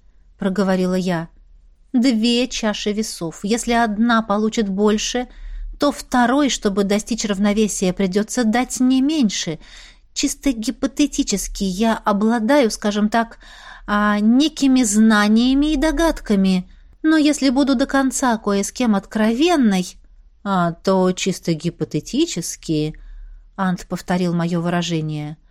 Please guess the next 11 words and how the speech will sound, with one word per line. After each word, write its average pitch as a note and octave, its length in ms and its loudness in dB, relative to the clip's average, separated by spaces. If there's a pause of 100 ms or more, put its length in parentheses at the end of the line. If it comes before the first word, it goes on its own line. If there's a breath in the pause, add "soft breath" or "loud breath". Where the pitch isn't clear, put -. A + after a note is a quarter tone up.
(140)
«вторая F#3 720 0
чаша A#3 360 -2
весов C#4+ 420 -4
получит D4 560 0
некое A3 360 2
преимущество, A#3+ 800 -2
которое F3+ 440 -2
поможет F3 520 -2
ей G#3+ 220 0
достичь F#3+ 440 -6
равновесия». F3+ 840 -2